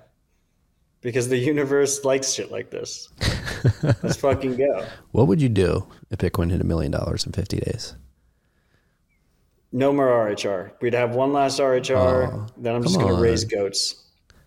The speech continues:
Speaker 2: Just goats?
Speaker 1: I mean, goats and other things.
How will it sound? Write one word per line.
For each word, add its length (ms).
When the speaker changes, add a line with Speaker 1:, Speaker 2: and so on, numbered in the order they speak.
Speaker 2:
Just 180
goats? 440
Speaker 1:
I 80
mean, 360
goats 280
and 100
other 220
things. 560